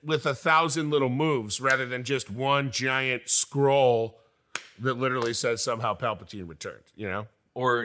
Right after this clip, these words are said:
Speaker 2: yeah, or O-, Oscar Isaac just drops the line. I mean, poor Oscar Isaac.
Speaker 1: Uh, yeah.
Speaker 2: That guy did great work
Speaker 1: Yes.
Speaker 2: in those three films.
Speaker 1: Yes,
Speaker 2: And
Speaker 1: not
Speaker 2: now,
Speaker 1: I,
Speaker 2: like,
Speaker 1: that's what I
Speaker 2: his
Speaker 1: meant.
Speaker 2: legacy,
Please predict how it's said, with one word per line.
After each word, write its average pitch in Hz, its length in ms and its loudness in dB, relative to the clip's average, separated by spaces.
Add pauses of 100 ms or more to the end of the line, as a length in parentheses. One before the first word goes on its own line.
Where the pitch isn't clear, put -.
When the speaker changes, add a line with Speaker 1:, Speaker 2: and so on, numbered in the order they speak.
Speaker 2:
yeah, 110 300 2
or 95 340 -4
O-, 107 40 0
Oscar 104 480 -2
Isaac 98 320 -2
just 92 220 -12
drops 92 300 -4
the 104 80 -8
line. 95 240 -2
I 110 60 -2
mean, 113 100 -4
poor 147 220 0
Oscar 113 340 0
Isaac. 104 240 0
Speaker 1:
Uh, - 60 -12
yeah. 117 80 0
Speaker 2:
That 95 80 -2
guy 156 120 -4
did 127 160 -6
great 110 320 -4
work 101 380 -2
Speaker 1:
Yes. 101 200 -4
Speaker 2:
in 110 80 -2
those 113 220 -4
three 113 240 -2
films. 131 200 0
Speaker 1:
Yes, 123 260 4
Speaker 2:
And 123 80 -2
Speaker 1:
not 151 120 4
Speaker 2:
now, 131 200 4
Speaker 1:
I, 139 100 0
Speaker 2:
like, 147 120 0
Speaker 1:
that's 143 240 -2
what 117 100 -6
I 92 60 -8
Speaker 2:
his 147 140 0
Speaker 1:
meant. 139 120 0
Speaker 2:
legacy, 139 580 0